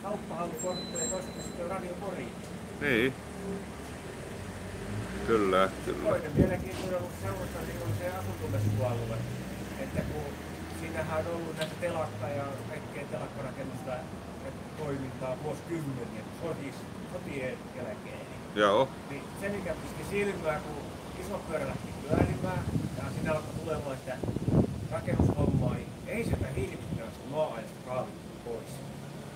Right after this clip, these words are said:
Speaker 1: Miettii, että siellä on kaikki teollisuusmaalla ei käytetty ynnä muuta, ja öljy on varmasti valunut jossain vaiheessa maaperään. Hyvä, jos nopeasti katteli sitä, kävi kuvailemassa, niin se on puoli metriä,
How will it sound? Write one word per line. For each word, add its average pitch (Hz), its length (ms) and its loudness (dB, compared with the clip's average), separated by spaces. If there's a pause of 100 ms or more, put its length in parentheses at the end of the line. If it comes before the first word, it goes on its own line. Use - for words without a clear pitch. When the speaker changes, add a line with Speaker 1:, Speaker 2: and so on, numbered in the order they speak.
(160)
Speaker 1:
Miettii, - 340 -6
että - 180 -8
siellä 160 240 -2
on - 80 -4 (560)
kaikki - 340 -8 (100)
teollisuusmaalla 135 920 -2
ei - 60 -4 (100)
käytetty 147 500 -2 (120)
ynnä 120 180 -6
muuta, 139 340 -4
ja 120 180 -4 (120)
öljy 156 280 -2
on 104 220 -6
varmasti 165 500 -2
valunut 123 420 -2
jossain 110 420 -4
vaiheessa 110 360 -4
maaperään. - 960 -6 (880)
Hyvä, 269 160 -2
jos 220 160 -6 (480)
nopeasti 214 340 -6 (260)
katteli 208 380 -2
sitä, 180 140 -4
kävi 170 220 -4
kuvailemassa, 151 600 0
niin - 160 -6
se 226 60 -4
on - 60 -4
puoli - 340 0
metriä, - 380 -4